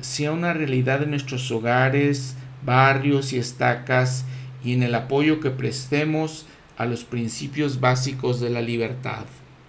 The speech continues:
La unidad de propósito en la que todos trabajan en armonía es necesario para llevar a cabo la obra de Dios. Una de las primeras condiciones que provocan la desunión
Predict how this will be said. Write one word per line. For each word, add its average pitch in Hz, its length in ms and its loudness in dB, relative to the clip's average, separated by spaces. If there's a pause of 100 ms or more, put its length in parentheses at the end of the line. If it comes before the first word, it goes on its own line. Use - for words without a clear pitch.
(600)
La 143 180 0
unidad 156 460 6
de 185 80 4
propósito 175 1000 0
en 143 160 2
la 131 140 2
que 131 100 -2
todos 156 440 0
trabajan 151 580 2
en 151 120 -2
armonía 139 840 -2
es 139 260 2
necesario 143 800 0
para 123 240 0
llevar 117 380 0
a 127 160 -2
cabo 123 300 0
la 120 140 0
obra 113 260 -2
de 110 220 -2
Dios. - 640 -6 (1700)
Una 196 260 4
de 208 80 4
las 147 160 2
primeras 147 560 2
condiciones 139 720 0
que 139 120 -2
provocan 147 760 0
la 135 120 0
desunión 123 580 0